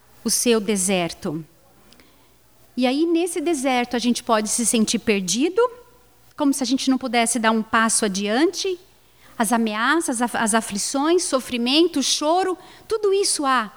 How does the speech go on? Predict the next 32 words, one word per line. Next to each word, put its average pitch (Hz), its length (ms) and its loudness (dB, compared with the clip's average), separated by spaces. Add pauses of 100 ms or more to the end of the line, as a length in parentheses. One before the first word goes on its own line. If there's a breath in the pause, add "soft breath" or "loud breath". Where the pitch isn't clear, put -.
(280)
nos 226 160 -2
nossos 220 400 0
desertos. - 800 -8 (280 loud breath)
Assim 320 300 0
como 320 360 0
houve 320 380 0
lá 220 160 -2
no 214 120 -4
deserto 208 480 -4
do 202 100 -4
povo 196 320 -2
de 180 100 -4
Israel. 180 540 -4 (880 soft breath)
Mas 381 720 0 (100)
há 403 280 0
algo 339 180 -2
além 247 320 2
disso, 185 480 -2 (800)
nos, 226 340 0
nos 254 380 0
nossos 254 460 0
desertos, 180 760 -6 (180 loud breath)
assim 254 320 0
como 269 260 0
houve 285 380 0
lá 202 220 -4
no 190 100 -6
deserto 180 520 -6
do 185 100 -6
povo. 170 540 -2 (460 soft breath)
Há 240 100 0
algo 269 320 0